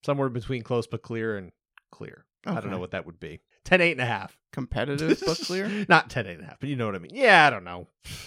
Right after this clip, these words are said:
Speaker 1: <laughs> I, yeah, maybe competitive but clear. Who knows?
Speaker 2: <laughs>
Speaker 1: Um, but yeah, so we saw it the same way, uh, as Ben Cartlidge and David Lethaby. It was Cezary Wojciechowski
Speaker 2: Mm-hmm.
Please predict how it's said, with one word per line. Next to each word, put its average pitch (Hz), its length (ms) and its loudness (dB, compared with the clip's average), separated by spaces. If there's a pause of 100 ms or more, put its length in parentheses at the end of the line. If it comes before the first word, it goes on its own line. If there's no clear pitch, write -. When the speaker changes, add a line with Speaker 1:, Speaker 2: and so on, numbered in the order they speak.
(180)
Speaker 1:
<laughs> - 460 -16
I, 131 400 0
yeah, 95 240 -8
maybe 117 240 -6
competitive 87 560 -12
but 82 100 -18
clear. 82 360 -14 (100)
Who 95 140 -16
knows? 73 240 -18 (180)
Speaker 2:
<laughs> 175 160 -10
Speaker 1:
Um, 107 440 0
but 98 100 -8
yeah, - 60 -16
so - 120 -10
we 151 80 2
saw 151 160 4
it 123 60 2
the 117 80 -4
same 104 260 -4
way, 95 360 -4 (340)
uh, 92 320 -4
as 101 260 -2
Ben 135 240 -2
Cartlidge 143 360 2
and 123 140 -4
David 113 280 -4
Lethaby. 113 600 0
It 117 180 -10
was 120 500 -2 (200)
Cezary 156 680 4
Wojciechowski 127 1120 0 (180)
Speaker 2:
Mm-hmm. 147 160 -6